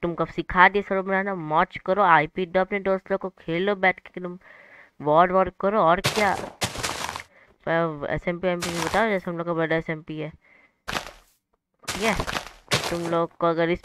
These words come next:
पे, उम, वो plugins कैसे डालते हैं तो वो भी बताना, मैं, हम तुमको अपना वो दूसरा server को दिखाएंगे उस पे। तो एक और मेरा जो server है, इसमें ढेर सारे plugins डाले हुए हैं, वो भी दिखाएंगे, plugins डालना भी सिखाएंगे।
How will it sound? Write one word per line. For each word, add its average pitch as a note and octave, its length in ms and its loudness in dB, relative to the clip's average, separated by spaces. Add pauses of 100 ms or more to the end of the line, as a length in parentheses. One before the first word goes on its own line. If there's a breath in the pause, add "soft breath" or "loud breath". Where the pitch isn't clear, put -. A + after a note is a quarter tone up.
पे, E3+ 260 4 (420)
उम, E3 340 -6
वो D#3 240 4
plugins F3+ 420 2
कैसे F#3+ 280 2
डालते D#3+ 380 2
हैं C#3 200 0 (680)
तो E3+ 60 -6
वो E3+ 180 4
भी G#3 120 0
बताना, G3+ 440 2
मैं, F#3 140 0 (200)
हम E3 180 -4
तुमको F3 260 -2
अपना F#3 180 0
वो E3 280 0
दूसरा D#3+ 280 -2
server E3+ 340 2
को D#3+ 100 0
दिखाएंगे D#3 560 0
उस - 180 -10
पे। G3+ 260 0 (600 loud breath)
तो D#3+ 300 2
एक C#3+ 140 -2
और C#3+ 120 0
मेरा D3 280 0
जो C#3+ 220 -10
server D3 380 -2
है, E3 160 -6 (520)
इसमें D#3 300 -6 (120)
ढेर D3+ 220 2
सारे D#3 140 2
plugins D3 360 -2
डाले C#3+ 200 0
हुए D#3+ 120 0
हैं, F#3+ 120 -4 (600)
वो D#3+ 100 0
भी F3+ 100 0
दिखाएंगे, F#3+ 420 -2
plugins E3+ 400 -2
डालना D#3+ 260 2
भी G3 120 -2
सिखाएंगे। G3+ 600 0